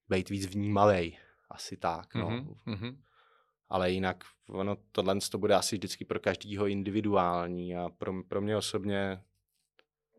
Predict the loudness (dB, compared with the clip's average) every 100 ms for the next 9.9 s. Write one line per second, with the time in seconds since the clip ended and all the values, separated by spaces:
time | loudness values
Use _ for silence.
0 | _ _ _ -6 -4 -2 -6 -6 -2 0
1 | 0 -2 -4 -10 -8 -6 -2 -2 -2 -6
2 | -6 -10 -12 -14 -16 -20 -20 _ _ _
3 | -12 -10 -10 -10 -12 -10 -8 -6 -4 -2
4 | -2 -2 -4 -6 -8 _ _ _ _ _
5 | _ _ _ _ _ _ _ -6 -2 -2
6 | -2 _ -6 -6 -4 -6 -8 -10 -10 -8
7 | -8 -10 -6 -4 -4 -10 -12 -10 -4 -4
8 | -4 -16 -6 -4 -4 -6 -12 -16 _ _
9 | _ _ -6 -4 0 -2 -2 -6